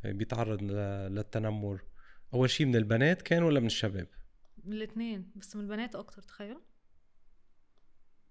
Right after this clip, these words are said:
Speaker 1: وشو يقولوا لك؟
Speaker 2: لا، مش بيقولوا، بيقولوا لي على السوشيال ميديا، آه، بشوف
Speaker 1: آه.
Speaker 2: كومنتس، لكن وقت الجامعة ما كانوش بيقولوا لي في وشي. كنت بشوف، كنت بسمع من بعيد، كنت ب-، ناس تيجي تقول لي، "حد بيقول عليكي كذا."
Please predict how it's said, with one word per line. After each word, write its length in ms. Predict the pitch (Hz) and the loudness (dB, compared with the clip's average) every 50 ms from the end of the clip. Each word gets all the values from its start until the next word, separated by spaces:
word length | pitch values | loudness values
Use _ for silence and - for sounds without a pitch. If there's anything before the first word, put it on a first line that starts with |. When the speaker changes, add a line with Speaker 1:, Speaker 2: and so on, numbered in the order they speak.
| - - - _ _ _ _ _ _ _ _ _ _ - | -20 -20 -20 _ _ _ _ _ _ _ _ _ _ -12
Speaker 1:
وشو 180 | 107 - - 139 | -6 -2 2 2
يقولوا 320 | 131 104 104 110 110 104 | 2 2 2 0 0 0
لك؟ 360 | 95 98 110 - - - - - - - - - - _ _ _ _ _ _ _ _ _ _ _ _ _ _ | 0 -2 -4 -6 -10 -14 -12 -12 -12 -14 -16 -20 -20 _ _ _ _ _ _ _ _ _ _ _ _ _ _
Speaker 2:
لا، 140 | 226 254 220 | -6 -6 -4
مش 140 | 247 233 208 | -4 -4 -6
بيقولوا، 260 | 208 214 220 226 220 | -4 -4 -4 -6 -6
بيقولوا 360 | 196 220 208 - 220 226 262 | -6 -4 -2 -2 -2 2 4
لي 80 | 285 311 | 4 6
على 100 | 269 247 | 6 4
السوشيال 360 | - - - 277 - - 254 | 2 0 0 -2 -2 -2 -4
ميديا، 260 | 262 285 254 247 220 | -4 -2 0 0 2
آه، 140 | - 214 220 | 2 2 0
بشوف 300 | 190 196 185 - 247 170 | 0 -2 -4 -2 0 0
Speaker 1:
آه. 100 | 117 104 | 2 2
Speaker 2:
كومنتس، 380 | 220 226 208 202 190 185 - 190 | 2 0 -2 -2 -4 -4 -4 -6
لكن 260 | 190 - 202 190 190 | -6 -4 -6 -4 -4
وقت 220 | 220 - - - | -4 -6 -6 -8
الجامعة 320 | 208 196 214 233 254 247 240 | -6 -4 -2 -2 0 -2 -2
ما 60 | 226 | -2
كانوش 220 | - 233 226 240 | -4 -4 -4 -4
بيقولوا 240 | 220 214 202 202 226 | -4 -6 -6 -6 -6
لي 80 | 226 220 | -8 -6
في 120 | - 214 | -6 -6
وشي. 420 | 214 - - - - - - - - - - - _ _ _ _ _ _ - - - - - _ - - | -6 -6 -6 -10 -12 -16 -20 -20 -20 -20 -20 -20 _ _ _ _ _ _ -20 -20 -20 -20 -20 _ -14 -12
كنت 200 | - 196 - 202 | -12 -10 -6 -4
بشوف، 380 | 190 190 - - 247 208 - - | -4 -4 -2 -4 -6 -6 -8 -12
كنت 220 | - 202 - - | -14 -12 -6 -4
بسمع 300 | 202 220 226 - 247 233 | -2 -2 -2 -2 -2 -2
من 180 | 220 208 202 196 | -2 -2 0 0
بعيد، 440 | 190 180 185 208 226 226 214 - | 0 -2 -2 -2 -4 -4 -6 -8
كنت 240 | - - 185 - - | -10 -14 -12 -10 -8
ب-، 440 | 185 185 185 185 185 185 180 185 185 | -4 -2 -2 -2 -2 -2 -4 -4 -4
ناس 180 | 196 214 202 - | -4 -4 -4 -6
تيجي 160 | - 208 220 | -8 -10 -8
تقول 220 | - - 208 220 | -6 -4 -4 -2
لي، 180 | 226 220 226 - | -2 -4 -6 -6
"حد 220 | - - 208 202 | -6 -8 -8 -8
بيقول 160 | 196 202 214 | -8 -8 -6
عليكي 300 | 214 202 202 208 - 208 | -6 -6 -8 -8 -12 -12
كذا." 360 | - - 214 196 208 202 202 | -8 -8 -6 -6 -6 -8 -8